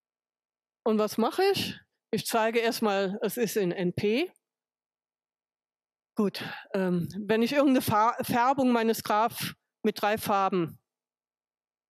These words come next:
vor die Füße geschmissen bekomme, brauche ich nur alle Kanten anzugucken, um zu sehen, ob tatsächlich die beiden Endknoten verschiedene Farben haben.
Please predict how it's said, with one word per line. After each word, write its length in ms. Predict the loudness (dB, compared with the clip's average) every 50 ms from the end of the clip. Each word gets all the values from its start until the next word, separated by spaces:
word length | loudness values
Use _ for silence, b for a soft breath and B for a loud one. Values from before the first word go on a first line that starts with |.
| _ _ _ _ _ _ _ _ _ _
vor 100 | -4 -4
die 80 | -2 -2
Füße 320 | -2 0 0 0 0 -2
geschmissen 480 | -2 -2 -2 0 0 -2 0 0 -2 -2
bekomme, 460 | -2 -2 -2 -2 -2 -2 -2 -4 -6 b b b b _ -4
brauche 200 | -2 0 0 0
ich 120 | 2 2
nur 180 | 2 2 2 2
alle 200 | 2 2 2 2
Kanten 400 | 2 0 -2 -2 -2 -2 -2 -2
anzugucken, 840 | 0 0 0 -2 -2 -4 -4 -4 -4 -2 -4 -2 0 0 0 0 2
um 160 | 0 0 0
zu 160 | 0 -2 -2
sehen, 320 | -2 0 0 0 2 0
ob 160 | 0 -2 -4 -2
tatsächlich 580 | -4 -4 -2 -2 -2 -2 -2 -2 -4 -6 -4 -4
die 100 | -4 -2
beiden 260 | 0 0 0 0 0
Endknoten 600 | 0 0 -2 -2 -2 -2 0 0 2 2 0 -2
verschiedene 400 | 0 -2 -4 -2 -2 -2 -2 -2
Farben 400 | -2 -4 -4 -4 -4 -4 -6 -6
haben. 240 | -10 -14 -18 _ _